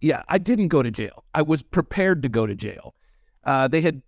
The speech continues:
they had placed a restraining order. They had named me and a thousand congregants or visitors with a citation, which if you have an N R O T C scholarship, you lose it. If you have a concealed weapons permit, you, you would have to surrender it. If you had a government job or you had government clearance, you'd lose it.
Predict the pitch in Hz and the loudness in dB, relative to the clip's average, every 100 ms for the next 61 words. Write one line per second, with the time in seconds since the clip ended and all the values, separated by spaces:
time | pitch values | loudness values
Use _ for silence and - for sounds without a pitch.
0 | - 165 - 170 180 156 143 - 170 170 | -2 0 2 0 0 -2 -2 -2 -2 0
1 | 151 135 135 131 131 135 139 131 143 139 | 0 -2 0 0 0 0 0 0 0 0
2 | 127 156 165 143 - 139 147 135 127 151 | 0 0 0 0 0 0 0 -2 -4 -2
3 | 156 156 151 135 120 131 131 131 120 113 | -2 -2 -2 -2 -2 0 0 0 0 -4
4 | - 123 120 - 110 - 156 151 127 120 | -2 -4 -2 -4 -2 0 0 0 -2 0
5 | 120 113 - _ _ _ _ 156 202 185 | 0 -2 -8 _ _ _ _ -2 2 4
6 | 160 165 156 - 160 - 156 147 139 139 | 4 2 0 0 -4 -2 -2 2 0 0
7 | 139 135 127 139 135 127 143 135 - 139 | -2 -2 0 0 0 0 2 2 0 -2
8 | - 135 123 127 131 - 139 131 120 123 | 0 2 2 -2 -4 -2 -2 0 0 -2
9 | - 127 120 117 - - 120 131 123 131 | -2 -2 0 -4 -4 -2 0 0 0 0
10 | 120 139 151 139 143 151 147 127 113 120 | -2 0 0 0 0 0 0 -2 -6 -4
11 | 131 131 131 127 127 113 135 139 120 - | -4 -2 0 2 0 -2 -2 -2 -4 -2
12 | 143 139 135 165 135 131 123 139 | -2 -2 -2 -2 0 0 0 -2